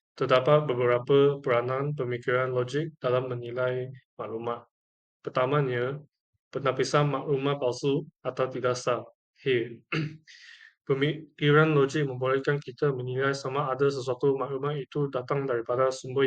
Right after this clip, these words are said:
yang boleh dipercayai atau tidak, yang membantu kita membezakan antara fakta dan spekulasi. Kedua itu adalah pemikiran logik dapat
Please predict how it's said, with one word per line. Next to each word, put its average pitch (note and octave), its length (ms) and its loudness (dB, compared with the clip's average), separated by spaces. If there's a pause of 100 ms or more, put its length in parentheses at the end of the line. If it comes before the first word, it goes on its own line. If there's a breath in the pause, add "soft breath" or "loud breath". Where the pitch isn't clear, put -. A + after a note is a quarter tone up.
yang A#2 160 -8
boleh C3 400 2
dipercayai C3 720 -2
atau C3 160 -4
tidak, B2+ 400 -6 (560)
yang D#3+ 160 6
membantu B2+ 400 0
kita C#3 400 0
membezakan C3+ 640 0
antara B2+ 400 -2
fakta C3+ 400 0
dan A#2+ 240 -6 (240)
spekulasi. B2 960 -2 (1120)
Kedua D#3 800 4 (320)
itu B2+ 480 -4
adalah C3+ 400 0 (1200)
pemikiran C#3+ 480 4
logik C#3+ 240 2
dapat D3+ 400 0